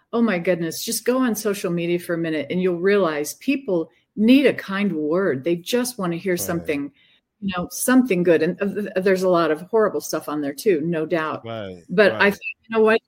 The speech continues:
Speaker 1: I can do this. I can, I can radiate love. That I'll, let me just be that. Let me just do that. I'm gonna come from a place of just, let's all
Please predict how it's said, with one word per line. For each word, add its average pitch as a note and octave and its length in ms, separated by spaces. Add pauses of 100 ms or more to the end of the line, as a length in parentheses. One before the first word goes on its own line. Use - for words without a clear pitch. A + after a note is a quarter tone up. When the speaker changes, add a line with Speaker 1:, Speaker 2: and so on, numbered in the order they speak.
(120)
Speaker 1:
I C#4 100
can B3+ 140
do A3 240
this. C#3+ 380
I A#3+ 140
can, C4 380
I B3+ 180
can C#4 260
radiate G3 520
love. C3+ 260
That G#3+ 280
I'll, G#3+ 380
let A#3 160
me C#4 120
just B3+ 260
be G#3 200
that. D3 360
Let F#3+ 120
me B3+ 100
just A#3+ 280
do G#3 160
that. D3 220
I'm G3 120
gonna B3+ 180
come G#3+ 200
from G3+ 140
a F3+ 80
place E3 460 (440)
of F3 160
just, F3 360
let's G3 380
all E3 420